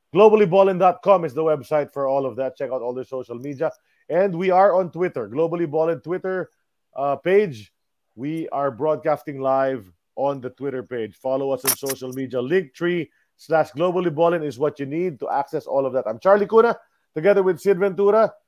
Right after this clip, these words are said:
and Jay Mercado today. Noel is out of commission for today, but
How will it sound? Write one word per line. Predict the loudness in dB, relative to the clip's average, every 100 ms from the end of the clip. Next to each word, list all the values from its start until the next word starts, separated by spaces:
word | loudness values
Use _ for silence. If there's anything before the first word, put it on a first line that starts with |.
| -10
and | -8 0
Jay | 2 4
Mercado | 2 4 4 4
today. | -2 -2 0
Noel | 0 0 0 0
is | -2 -4 -8 -20 -20 _ _ _ -20 -2
out | 4 4 4
of | -6
commission | -4 -4 -2 -2 -4
for | -6 -6
today, | -6 0 2 2
but | 0 -4